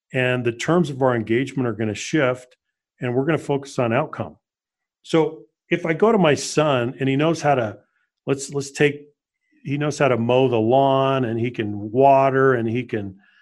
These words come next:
fertilize the grass, and he can trim, and he can do all those things.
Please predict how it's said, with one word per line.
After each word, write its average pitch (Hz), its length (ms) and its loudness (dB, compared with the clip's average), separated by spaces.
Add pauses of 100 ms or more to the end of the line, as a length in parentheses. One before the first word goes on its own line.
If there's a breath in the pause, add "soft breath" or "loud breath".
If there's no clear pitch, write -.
(220 soft breath)
fertilize 143 640 0
the 139 100 -4
grass, 131 600 2
and 117 80 -6
he 123 80 -6
can 113 180 -6
trim, 139 460 -4
and 127 80 -2
he 127 80 -4
can 131 120 -2
do 131 140 2
all 127 140 4
those 113 220 -4
things. 135 500 -2